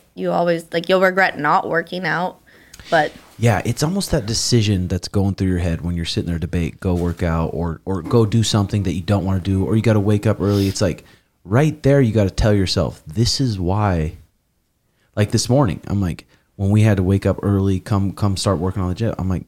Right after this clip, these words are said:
Speaker 2: "This is why we're fucking gonna be, I mean, "This is why we're financially free," pretty much, is because making just decisions like this that are uncomfortable."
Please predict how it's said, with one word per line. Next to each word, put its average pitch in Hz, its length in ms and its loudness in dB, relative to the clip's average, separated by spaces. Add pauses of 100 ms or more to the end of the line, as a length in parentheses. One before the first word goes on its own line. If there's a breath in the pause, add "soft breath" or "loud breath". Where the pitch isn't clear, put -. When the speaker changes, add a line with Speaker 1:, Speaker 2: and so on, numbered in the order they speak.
Speaker 2:
"This - 200 -8
is 156 140 -4
why 139 200 -2
we're 139 140 -2
fucking 120 400 -6
gonna 117 220 -2
be, 107 300 -2 (160)
I 98 60 -6
mean, 90 280 -2 (580)
"This - 120 -18
is 127 140 -6
why 110 160 2
we're 98 200 -4 (380)
financially 92 600 -4
free," 69 600 -8 (420)
pretty 87 160 -8
much, 60 420 -12 (300)
is 92 140 -10
because 92 300 -2
making 92 440 -2
just 90 260 -8
decisions 85 520 -2
like 82 180 -4
this 87 200 -4
that 85 120 -4
are 85 60 -2
uncomfortable." 85 840 -4